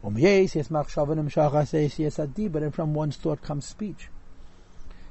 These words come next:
Vehein, and the thought is chayes and mamish, is the vitality behind the speech. When a person speaks words, the words are based on what the person thinks. In the end of it gets the Kedesh, you test is a mention of this as well.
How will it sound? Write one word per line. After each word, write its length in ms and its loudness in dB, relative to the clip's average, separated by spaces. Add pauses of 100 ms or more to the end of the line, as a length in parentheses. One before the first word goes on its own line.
(160)
Vehein, 500 -2
and 140 0
the 80 -2
thought 460 2
is 100 -2
chayes 440 -4
and 160 -2
mamish, 360 0
is 120 0
the 100 2
vitality 540 0
behind 420 -4
the 80 -2
speech. 320 -4
When 80 -6
a 40 -8
person 280 -4
speaks 400 -12
words, 360 2
the 100 -2
words 300 4
are 60 -2
based 280 0
on 60 -4
what 100 -6
the 60 -18
person 240 -8
thinks. 220 -8 (360)
In 60 0
the 120 4
end 140 4
of 80 8
it 60 0
gets 200 0
the 60 -4
Kedesh, 300 -2
you 80 0
test 280 2
is 120 2
a 60 2
mention 340 -2
of 120 -4
this 160 -6
as 120 -8
well. 160 -10